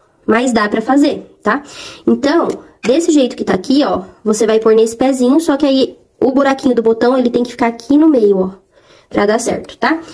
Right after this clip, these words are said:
Não é só sair costurando, tem a configuração da máquina. Então, por exemplo, eu vou pôr meu ponto zigue-zague, tem que ter o ponto zigue-zague na máquina, tá?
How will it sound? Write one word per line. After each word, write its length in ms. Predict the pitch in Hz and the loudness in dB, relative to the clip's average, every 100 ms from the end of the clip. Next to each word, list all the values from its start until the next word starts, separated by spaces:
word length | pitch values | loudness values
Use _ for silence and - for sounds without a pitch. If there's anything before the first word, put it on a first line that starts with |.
| - - - | -16 -16 -2
Não 240 | 277 339 | 0 2
é 140 | 302 311 | 2 0
só 120 | 302 | -4
sair 220 | 277 254 | -2 -2
costurando, 720 | 254 254 302 294 240 190 190 - | -2 -4 0 0 0 -2 -4 -8
tem 180 | - 208 | 0 0
a 60 | 214 | 2
configuração 560 | 220 220 233 240 247 | 0 0 0 0 -2
da 100 | 240 | 0
máquina. 480 | 311 320 190 202 185 - | 0 0 -2 -4 -4 -2
Então, 240 | 220 226 220 | -2 0 0
por 120 | 254 | 0
exemplo, 340 | 285 247 180 | 0 0 -2
eu 40 | 196 | 0
vou 160 | 214 | 0
pôr 160 | 214 220 | 2 2
meu 160 | 233 | 2
ponto 320 | 240 214 202 208 | 2 0 0 0
zigue-zague, 720 | 220 254 330 269 226 240 302 | -2 2 2 2 0 2 0
tem 140 | 247 | 0
que 60 | 220 | -2
ter 80 | 220 | -2
o 40 | |
ponto 200 | 208 208 | -2 -4
zigue-zague 380 | 208 208 196 185 | -2 0 0 2
na 100 | 180 | 2
máquina, 420 | 180 226 - 254 | 2 0 -2 -2
tá? 200 | 254 285 | 0 -2